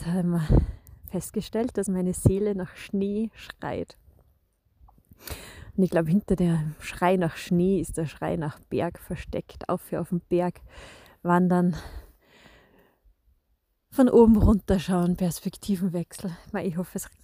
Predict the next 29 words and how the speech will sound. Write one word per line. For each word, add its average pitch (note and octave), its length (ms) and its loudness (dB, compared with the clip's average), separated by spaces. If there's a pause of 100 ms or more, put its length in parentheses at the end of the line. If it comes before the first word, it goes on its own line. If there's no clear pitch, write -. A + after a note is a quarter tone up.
(120)
raschelt F#3 400 -4
nicht F3+ 180 -6
zu - 100 -16
sehr. F#3 280 -2
Ich F#3+ 60 -2
muss F#3+ 160 -4
mich F#3 120 0
ein F#3 60 -6
bisschen - 260 -10
bewegen F#3+ 440 -2
und F3+ 140 -4
mich F#3+ 100 -2
ein - 20 -6
bisschen F#3+ 200 0
umschauen, G3+ 440 0
weil F#3 100 -4
es F#3 80 -8
ist - 180 -8
so G#3 100 -4
schön. G3+ 180 -4
Jetzt - 260 -8
kommt - 260 -6
die G3+ 40 -2
Sonne F#3+ 400 0
durch. F#3+ 300 -2 (1300)
Vor G#3 200 2
mir G3+ 120 6
der G3+ 160 2
Untersberg. G3 680 -2